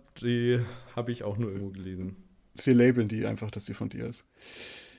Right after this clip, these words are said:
Speaker 2: Aber ja, um das jetzt durchzuführen hier, weibliche
Speaker 1: Ja.
Speaker 2: homosexuelle Eltern, äh, die haben das vorher halt mit Adoption, war immer tricky.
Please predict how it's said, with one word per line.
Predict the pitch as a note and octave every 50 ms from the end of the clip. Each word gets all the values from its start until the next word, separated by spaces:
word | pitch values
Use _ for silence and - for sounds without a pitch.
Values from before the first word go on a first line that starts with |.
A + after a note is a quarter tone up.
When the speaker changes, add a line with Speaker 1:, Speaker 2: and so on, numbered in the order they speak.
| _ _ - - - -
Speaker 2:
Aber | D3+ E3+ F3
ja, | F#3 F#3+ F3
um | - F#3
das | F3 E3+ -
jetzt | F#3 - - -
durchzuführen | F#3 G3 - - D3 - - D3+ C#3 A#2+
hier, | B2 B2+ B2+ B2+ B2
weibliche | C#3 D#3+ F3+ - D#3+ - D3+
Speaker 1:
Ja. | D3+ E3
Speaker 2:
homosexuelle | F3+ D#3 - - D#3+ - D#3+ D3+ C#3 C3 B2
Eltern, | D3+ D#3+ F3 D3+ C#3 C#3 C3
äh, | B2+ C3 C3+ C3+ C3 C3
die | B2+ - C3+ B2+ C3 B2+
haben | A#2 A#2 C3+ D3+ C#3+
das | C3+ C3 - -
vorher | - - - D3 D3+ D3+ C#3+
halt | B2+ B2 -
mit | C3 -
Adoption, | - B2+ A#2+ - - - D#3+ E3+ E3
war | D3 C3+
immer | C3 C3+ B2+ B2+ B2 -
tricky. | - E3 D#3 - D#3 C#3+ C3